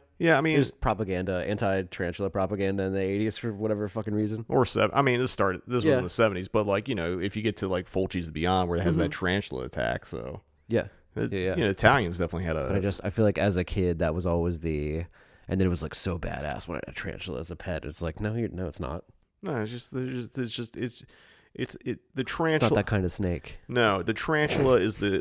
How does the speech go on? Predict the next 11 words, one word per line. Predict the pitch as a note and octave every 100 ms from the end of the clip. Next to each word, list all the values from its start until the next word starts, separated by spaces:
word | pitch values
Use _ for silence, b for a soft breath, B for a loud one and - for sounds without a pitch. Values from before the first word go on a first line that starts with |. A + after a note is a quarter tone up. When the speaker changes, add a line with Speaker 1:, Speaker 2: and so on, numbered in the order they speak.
| -
Speaker 1:
the | -
Speaker 2:
<laughs> |
Speaker 1:
Krampus | - B2 A#2+ A#2 A2 -
of | F#2
pets. | - - - - -
It's | - A2+
just | - A2+
a | A2+
Speaker 2:
Yeah. | G#2
Speaker 1:
big, | B2 A2+
smelly, | - - G#2+ G2 F#2+ E2+ C2+